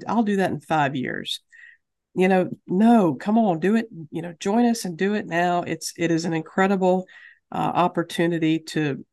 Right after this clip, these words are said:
to really just work with the, the greatest people I think you'll, you'll find in our field. Uh, and certainly coming together, you know, some of our favorite themes have been Simply the Best, We Are Family, you know, and, and you're absolutely right. It's,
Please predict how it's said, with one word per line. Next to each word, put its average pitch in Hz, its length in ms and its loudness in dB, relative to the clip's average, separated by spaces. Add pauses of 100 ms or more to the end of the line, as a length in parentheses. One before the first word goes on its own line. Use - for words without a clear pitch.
to 160 140 -4
really 190 320 2
just 175 280 -4
work 170 280 -2
with 151 140 -2 (260)
the, 165 220 -4 (140)
the - 80 -4
greatest 170 540 2
people 240 280 4
I 196 80 2
think 196 280 -4
you'll, 196 260 -2
you'll 175 220 0
find 185 420 4
in 165 80 0
our 160 180 0
field. - 480 -4 (540)
Uh, 147 320 0
and 160 200 -2
certainly 180 360 2
coming 180 280 2
together, 180 300 2
you 180 100 0
know, 165 120 -2
some 180 220 -4
of 175 100 -2
our 165 140 0
favorite 185 420 -2
themes 190 380 0
have 160 160 -4
been 165 340 -2 (520)
Simply 175 380 0
the 170 120 0
Best, 170 640 0
We 165 220 0
Are 170 100 0
Family, 170 640 -2
you 165 120 -6
know, 160 180 -2
and, 156 180 -6
and 156 320 -8
you're 160 180 0
absolutely 175 500 2
right. 151 300 0
It's, 151 240 -4